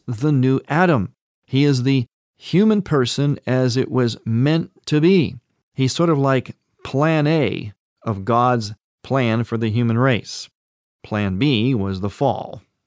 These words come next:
and what, how he had to come and redeem us. That was plan B. Plan A was that he would not have had to come to redeem us. We would remain gloriously human, body and soul intact,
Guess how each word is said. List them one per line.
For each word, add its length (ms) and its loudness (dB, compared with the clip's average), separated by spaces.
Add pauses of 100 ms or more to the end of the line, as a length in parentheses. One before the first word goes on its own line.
(180)
and 440 -6
what, 220 -6
how 260 -6
he 100 -2
had 160 -2
to 80 -10
come 220 -4
and 100 -4
redeem 480 0
us. 400 -10
That 160 -10
was 120 -12
plan 340 -6
B. 320 -4 (160)
Plan 300 0
A 260 2
was 500 0 (240)
that 100 -2
he 60 2
would 160 0
not 220 2
have 100 -2
had 220 -2
to 80 -4
come 240 -4
to 80 -2
redeem 360 -2
us. 300 -12 (160)
We 140 2
would 160 4
remain 580 2
gloriously 840 0
human, 600 -2
body 300 0
and 100 -2
soul 300 -2
intact, 760 -4